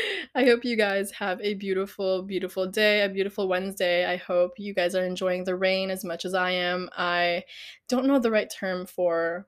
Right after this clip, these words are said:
people who adore thunderstorms, but that is me. I love thunderstorms. I love lightning. I just, I love it. There's something about it that is very calming to me and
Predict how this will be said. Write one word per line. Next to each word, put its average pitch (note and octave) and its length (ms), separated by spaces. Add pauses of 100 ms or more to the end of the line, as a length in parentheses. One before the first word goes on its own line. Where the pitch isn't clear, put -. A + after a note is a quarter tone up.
people F3+ 380
who E3+ 440 (440)
adore F3 640
thunderstorms, F3 1000 (300)
but F3 260
that F#3 160
is F#3 140
me. F3 320
I E3+ 300
love E3+ 340
thunderstorms. F3 640
I E3+ 80
love E3+ 260
lightning. F#3 600
I F3+ 120
just, F#3 320 (1120)
I G#3 160
love F#3+ 220
it. D#3+ 120
There's F#3+ 160
something G3+ 260
about F3+ 200
it E3+ 80
that E3+ 260
is F#3 240
very F#3+ 320
calming F3+ 440
to - 120
me E3+ 440 (240)
and E3 640